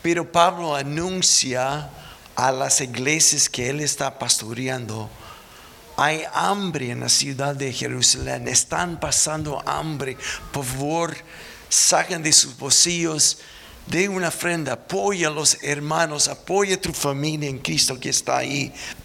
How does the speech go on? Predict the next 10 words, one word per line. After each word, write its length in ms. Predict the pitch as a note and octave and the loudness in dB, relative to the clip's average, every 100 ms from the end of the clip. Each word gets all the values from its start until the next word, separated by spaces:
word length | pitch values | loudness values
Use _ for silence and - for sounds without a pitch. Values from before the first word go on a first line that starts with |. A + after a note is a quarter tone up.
| - - - - - - - - | -20 -20 -20 -20 -14 -10 -10 -4
Y 160 | F3 D#3+ | -2 4
de 180 | D#3 | 4
todas 560 | D#3 D#3 A#3+ B3 B3+ - | 4 2 4 6 4 2
las 140 | F3+ | 2
iglesias 680 | F3 C#3+ E3 F3+ D#3+ C3 B2 | -2 0 0 4 4 4 0
que 160 | - D3 | 0 0
él 80 | D#3 | 0
invita 580 | D3 C#3 E3 G3+ F3 | -2 -2 -2 0 2
a 100 | D#3+ | 0
participar, 840 | - C#3+ C#3 - C#3 - C3 C#3+ | 0 -4 0 0 0 0 0 0